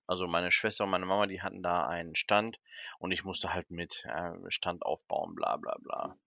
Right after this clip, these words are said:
Haben wir Stand aufgebaut, ich wollte zurück nach Hause latschen, sehe 'n Stand, da sind dann so drei, äh, drei Leman Russ original verpackt.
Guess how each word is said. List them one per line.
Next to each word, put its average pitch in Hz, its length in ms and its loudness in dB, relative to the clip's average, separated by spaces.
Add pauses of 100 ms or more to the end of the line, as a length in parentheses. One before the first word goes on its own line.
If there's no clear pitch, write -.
(640)
Haben 127 100 12
wir 117 80 12
Stand 110 300 8
aufgebaut, 156 680 10
ich - 180 -2
wollte 110 380 4
zurück 104 340 0
nach 92 120 6
Hause 135 280 6
latschen, 131 580 6
sehe 104 220 4
'n 104 60 0
Stand, 104 580 4
da 95 100 0
sind 98 140 -2
dann 95 140 4
so 92 360 0 (240)
drei, 98 520 6 (460)
äh, 107 180 6
drei 92 300 10
Leman 101 420 0
Russ 90 400 6
original 90 580 8
verpackt. - 680 -2